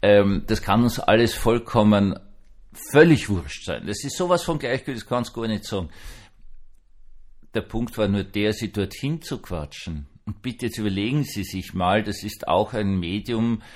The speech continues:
äh, des Internets, dieses, dieser Podcast, wo Sie jetzt tun. Was tun's? Was tun's denn? Hallo? Worauf hören Sie?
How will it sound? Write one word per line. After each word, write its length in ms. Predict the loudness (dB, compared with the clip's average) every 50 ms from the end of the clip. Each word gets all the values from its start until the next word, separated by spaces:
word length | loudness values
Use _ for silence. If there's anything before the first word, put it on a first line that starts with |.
| -20 -20 -20 -20 -18 _
äh, 260 | -2 0 0 0 0
des 200 | 0 -4 -8 -6
Internets, 640 | -4 -6 -4 -4 -2 -2 -2 -2 -4 -6 -10 -14 -8
dieses, 560 | -6 -6 -6 -4 -4 -4 -4 -4 -4 -8 -12 -8
dieser 240 | -8 -4 -4 -4
Podcast, 640 | -4 -4 -4 -4 -4 -6 -6 -2 -2 -2 -2 -4 -6
wo 80 | -8 -8
Sie 220 | -6 -6 -4 -4
jetzt 340 | -4 -4 -4 -6 -10 -12 -8
tun. 460 | -6 -4 -4 -2 -4 -4 -4 -6 -8 -12 -18 -20 -20 -20 _ -20 -20 -20 -20 -20 -20 -20 -20 -16 -8 -6
Was 220 | -4 -4 -4 -4
tun's? 480 | -4 -2 0 0 -2 -2 -6 -12 -14 -16 -18 -20 -20 -20 -20 -20 -20 -20 -20 -20 -20 -20 -10 -6
Was 200 | -4 -4 -4 0
tun's 360 | 2 4 4 4 2 -2 -4
denn? 260 | -4 -4 -2 -4 -4 -6 -14 -20 -20 -20 -20 -20 _
Hallo? 420 | -2 2 4 4 6 6 4 2 0 -4 -16 -20 -20 -20 -20 -20 -20 -20 -20 -20 -20 -20 -20 -20 -20 -20 -20 -20 _ _ _ _ _ _ _ _ _ _ _ _ -20 -20 -20 -20 -20 -12 -4
Worauf 340 | 0 2 4 4 2 2 2
hören 220 | 2 2 2 2
Sie? 200 | 0 -2 -6 -8